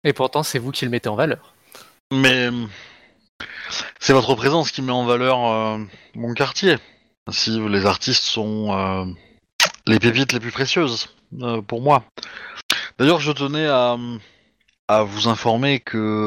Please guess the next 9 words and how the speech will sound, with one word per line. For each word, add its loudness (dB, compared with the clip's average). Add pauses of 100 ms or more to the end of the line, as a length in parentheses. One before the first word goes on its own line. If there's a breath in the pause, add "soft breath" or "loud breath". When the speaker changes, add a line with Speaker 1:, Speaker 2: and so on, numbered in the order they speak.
(920)
Speaker 2:
euh, 0 (680 loud breath)
dans 8
les 4
prochaines 0
semaines, -6
euh, -6
la -4
capitale, 0
euh, -2